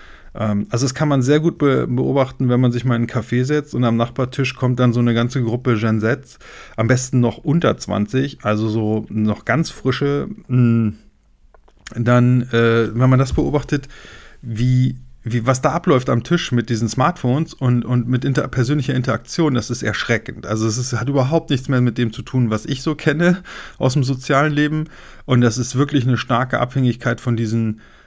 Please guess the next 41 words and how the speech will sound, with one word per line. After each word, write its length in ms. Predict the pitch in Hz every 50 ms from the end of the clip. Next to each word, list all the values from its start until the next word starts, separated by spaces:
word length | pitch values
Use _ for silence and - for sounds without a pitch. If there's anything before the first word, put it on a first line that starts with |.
| - -
ähm, 500 | - 117 117 113 110 110 107 107 104 - - - 104
vor 180 | - - - 117
allen 40 | 113
Dingen 100 | 117 113
Social-Media-Geschichten, 1080 | - 139 123 127 127 120 117 135 143 147 135 123 120 113 - - 127 123 - - 127 -
TikTok, 480 | - 131 131 - - 135 123 127 - - - -
äh, 500 | 113 110 110 110 107 110 110 107 107 -
Snapchat, 500 | 107 - 127 117 113 - - - 117 110
tralala, 680 | - - - 120 117 110 107 107 107 104 104 104 87 - - - - - - 98 - - - -
Insta. 400 | 135 127 127 - - 120 104 -
Also 200 | - 117 110 127
man 160 | 127 123 120
sieht 160 | 117 135 127
das 160 | - 131 - 135
wirklich, 440 | 135 131 131 127 117 - - - - - - - - - - - - - - - - - - -
da 240 | - 123 117 123 123
sieht 140 | 127 - -
man 100 | 131 120
wirklich 240 | 131 127 127 110 117
auch 120 | 101 -
krasse 640 | - - - - 143 139 139 - - 139 127 117 -
andere 260 | - 139 143 127 120 107
Verhalten 640 | - - 107 95 117 113 120 120 - 104 92 90
so. 200 | 92 104 98 92
Und 240 | 87 82 87 110 -
das 180 | 110 - - -
hat 100 | 131 123
aber 180 | 117 117 113
nichts 240 | 117 123 127 - -
mit 120 | 127 117 -
A 80 | 107
D 100 | 107 104
H 80 | 104 101
S 180 | - - -
zu 120 | - - 101
tun. 300 | - - - 90 82 87
Das 180 | 92 98 -
will 80 | 120 110
ich 120 | 107 -
nur 120 | 110 110 104
mal 320 | 104 101 98 95 95 95